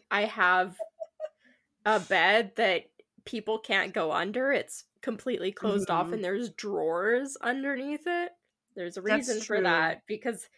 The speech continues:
Speaker 1: ever
Speaker 2: That would
Speaker 1: since I was a kid, I was afraid
Speaker 2: Yeah.
Speaker 1: of somebody being under my bed and, like, grabbing me. Um,
Speaker 2: I
Speaker 1: or
Speaker 2: know, I said to
Speaker 1: anything.
Speaker 2: Pat, "It might be a girl thing," because I think we can all identify with that jumping into bed, the ankles.
Speaker 1: Yes.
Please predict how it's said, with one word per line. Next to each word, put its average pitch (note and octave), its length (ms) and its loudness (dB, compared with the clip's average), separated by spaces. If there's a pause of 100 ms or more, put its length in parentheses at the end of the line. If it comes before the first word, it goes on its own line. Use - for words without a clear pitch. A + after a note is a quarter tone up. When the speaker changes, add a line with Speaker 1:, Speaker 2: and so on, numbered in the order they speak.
(420)
Speaker 1:
ever G3 220 2
Speaker 2:
That G#3 120 2
would B3 80 0
Speaker 1:
since G#3+ 100 -6
I A#3+ 80 4
was A3+ 160 -2
a A3 60 -2
kid, F#3+ 500 0
I F3+ 120 -2
was G#3 200 -4
afraid G#3 360 0
Speaker 2:
Yeah. F#3+ 60 0
Speaker 1:
of F#3 60 -10
somebody F#3 640 -4 (140)
being G3+ 200 -4
under F#3+ 240 -4
my F#3+ 140 -4
bed F3 260 -2
and, F3+ 120 -4
like, F3 180 -6
grabbing F#3+ 480 -2
me. - 340 -12 (760)
Um, F3+ 380 -4 (540)
Speaker 2:
I C#4+ 120 2
Speaker 1:
or D4 60 0
Speaker 2:
know, F4 240 6
I C4+ 140 4
said D4+ 280 0
to E4 60 -4
Speaker 1:
anything. - 60 -10
Speaker 2:
Pat, D4+ 240 8 (220)
"It C4 140 2
might C4+ 260 -2
be D4 100 -4
a C#4+ 100 2
girl A#3+ 340 2
thing," F#3 260 2
because F#3 260 -2
I F#3 80 2
think G3 220 -4
we G3+ 100 0
can G3+ 160 -4
all F3+ 180 2
identify E3 520 0
with D#3 140 -8
that D#3+ 220 -4
jumping C#3+ 460 -6
into C#3 320 -8
bed, C3 600 -4
the - 140 -6
ankles. C#3 720 -8
Speaker 1:
Yes. F#3+ 720 0